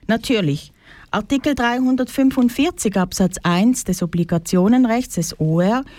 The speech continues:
umschreibt es so: Die lernende Person hat alles zu tun,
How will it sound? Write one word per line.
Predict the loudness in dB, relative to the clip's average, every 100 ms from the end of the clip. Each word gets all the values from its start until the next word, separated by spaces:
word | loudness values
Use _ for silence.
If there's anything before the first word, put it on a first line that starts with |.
| -10
umschreibt | 0 0 2 0 0 0 -4 -4
es | -4 0
so: | 0 0 -4 _ _ _ _ _ _ _ _ -2
Die | 2
lernende | 4 2 4 4 2 0
Person | -2 -2 0 0 0 -4 -12 _ -20 -20 -6
hat | -4 -4 -2
alles | -2 0 -4 -6
zu | -2 -2
tun, | 0 2 4 4 0